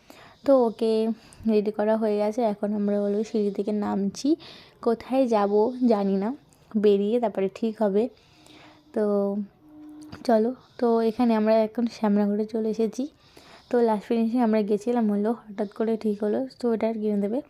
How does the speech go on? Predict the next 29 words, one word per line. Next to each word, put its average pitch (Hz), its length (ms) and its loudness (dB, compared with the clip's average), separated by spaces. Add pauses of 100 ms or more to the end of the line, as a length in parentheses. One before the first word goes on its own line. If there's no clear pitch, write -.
(680)
তো 269 80 6 (500)
চলে 269 180 4 (120)
আসলাম 262 260 -2 (140)
হলো 226 140 2 (120)
সোয়েটার 220 380 2
দেখতে। 208 220 -2 (400)
তো - 60 0 (140)
এখানে 214 320 0
দেখো 208 200 -4
আমি 220 120 -2
সোয়েটারের 202 360 0
দামটা 196 240 0 (100)
দেখছিলাম, 202 440 -4 (440)
আর 220 120 -2
এখানে 233 260 2
পাপা 208 240 0
আমার 208 160 -2 (100)
কোলে 214 260 2
উঠবে, 220 240 -2
নিয়ে 208 180 0
নিলাম 208 200 -2 (140)
কোলে। 214 180 0 (840)
তো 254 80 8 (240)
finally 208 500 2
একটা 214 240 -6
সোয়েটার 202 420 2
আমরা 202 240 -2 (560)
পছন্দ, 208 340 2
আমাদের 214 200 2